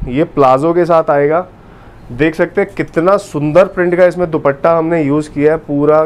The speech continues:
scalping के साथ रहेगा। बहुत ही sober और fancy handwork दिया है इसमें।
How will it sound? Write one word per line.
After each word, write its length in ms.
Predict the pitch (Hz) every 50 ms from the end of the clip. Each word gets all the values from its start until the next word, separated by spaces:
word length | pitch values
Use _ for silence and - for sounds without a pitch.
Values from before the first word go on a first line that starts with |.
| 156 -
scalping 540 | - - - 123 113 117 120 123 160 151 156
के 80 | 156 151
साथ 240 | 143 156 143 139 135
रहेगा। 340 | 127 123 123 120 131 160 175 - - - - - - - - - - -
बहुत 580 | 139 147 143 - - 185 190 202 202 196 202 -
ही 140 | 208 208 202
sober 520 | 202 - - - 151 147 147 165 175 170
और 200 | 175 175 175 170
fancy 540 | 160 - - 151 131 131 180 - - 180 175 156
handwork 440 | 127 131 123 127 135 139 151 160
दिया 240 | 147 131 127 127 135
है 60 | 135 123
इसमें। 240 | 110 117 127 131